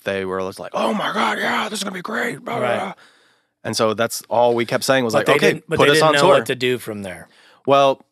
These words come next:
Speaker 1: so their deal is they had a couple bands in their roster that were not us. They were, like, basically douche rock, you know, kinda like that.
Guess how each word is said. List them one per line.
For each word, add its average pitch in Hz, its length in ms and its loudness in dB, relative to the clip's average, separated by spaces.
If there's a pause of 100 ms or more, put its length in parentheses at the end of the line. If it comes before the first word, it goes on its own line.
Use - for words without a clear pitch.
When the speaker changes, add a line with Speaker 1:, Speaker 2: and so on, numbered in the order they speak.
(420)
Speaker 1:
so 139 300 2
their 135 200 2
deal 131 360 2
is 110 80 -4
they 127 140 2
had 135 140 2
a 110 40 -4
couple 104 240 -4
bands 101 320 -4
in 101 80 -8
their 98 120 -4
roster 98 380 -2
that 98 140 -6
were 95 300 -8 (360)
not 98 380 -2
us. - 340 -8
They 101 140 -4
were, 95 100 -2
like, 87 280 -8 (840)
basically 90 260 -8
douche 104 280 -6
rock, - 280 -12
you 69 60 -14
know, 80 200 -10
kinda 92 220 -8
like 87 200 -8
that. 73 240 -8